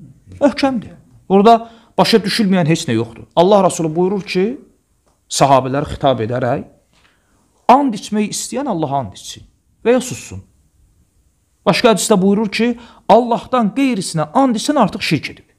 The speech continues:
artıq küfr edib. Burada anlaşılmayan heç nə yoxdur. Deməli, bu möhkəm dəlillərdir. Sən möhkəm dəlillərin qabağına mütəşabih bir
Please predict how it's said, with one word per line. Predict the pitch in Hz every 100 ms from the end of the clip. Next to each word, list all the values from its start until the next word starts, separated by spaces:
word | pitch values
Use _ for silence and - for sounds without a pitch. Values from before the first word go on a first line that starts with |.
| _ _ _ _ _ _ _
artıq | 185 170 202
küfr | - 175 -
edib. | - _ _ _ _ _ _ -
Burada | 233 269 - -
anlaşılmayan | 240 247 226 311 277 262 240
heç | 269 208
nə |
yoxdur. | 156 156 - - _ _ _ _ _
Deməli, | 175 214 233 294 302 117 - _ _ _ _ _ -
bu | 320
möhkəm | 262 - - 277 240
dəlillərdir. | 180 165 143 151 143 - - _ _ _ _ _ _ _ _ -
Sən | 277 285
möhkəm | 262 175 294 285
dəlillərin | 226 214 214 208 220 262 208
qabağına | 185 185 175 208 269 277 - - _ 170
mütəşabih | 175 202 - 269 254 196 175 - - _
bir | 165 214